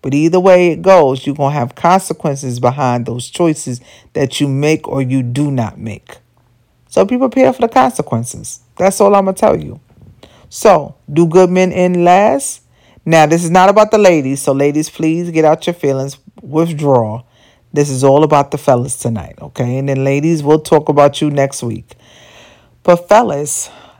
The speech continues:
I need to know, do you feel that good men win last?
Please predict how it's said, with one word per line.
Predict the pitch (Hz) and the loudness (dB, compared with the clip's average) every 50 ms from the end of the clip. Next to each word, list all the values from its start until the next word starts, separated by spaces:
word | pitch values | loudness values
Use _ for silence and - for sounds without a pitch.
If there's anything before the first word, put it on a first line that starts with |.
| _ _ | _ _
I | 156 175 190 | 0 2 2
need | 214 269 302 - | 2 0 -2 -2
to | - - 240 | 0 0 0
know, | 190 175 147 123 117 113 | 0 2 2 0 0 0
do | 131 123 - 143 | -2 -6 -8 -6
you | 147 170 196 196 | -4 -4 -4 -4
feel | - - - - 269 311 202 285 220 | -6 -4 -2 0 2 4 4 2 4
that | 156 147 135 131 117 - - _ - 139 135 | 2 2 4 4 2 0 -2 _ -14 -12 -4
good | 131 156 170 180 175 170 | 2 4 4 4 2 0
men | 151 143 143 143 143 147 143 131 | -4 -4 -2 -4 -4 -4 -4 -4
win | 135 135 151 | -4 -4 -2
last? | 170 190 240 294 311 - - 139 - - - - - | -2 0 0 0 0 -2 -4 -6 -12 -14 -16 -16 -16